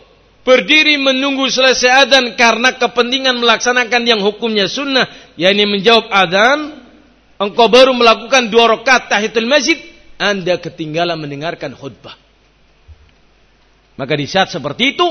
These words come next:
disyariatkan untuk apa? Mengedepankan langsung tahiyatul masjid walaupun lagi adzan.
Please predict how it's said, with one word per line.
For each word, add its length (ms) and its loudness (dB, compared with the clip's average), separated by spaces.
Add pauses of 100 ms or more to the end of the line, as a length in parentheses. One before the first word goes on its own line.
(480)
disyariatkan 800 -4
untuk 300 -10
apa? 420 -4 (220)
Mengedepankan 960 -4
langsung 400 -8
tahiyatul 480 -8
masjid 320 -8
walaupun 400 -4
lagi 240 -6
adzan. 340 -10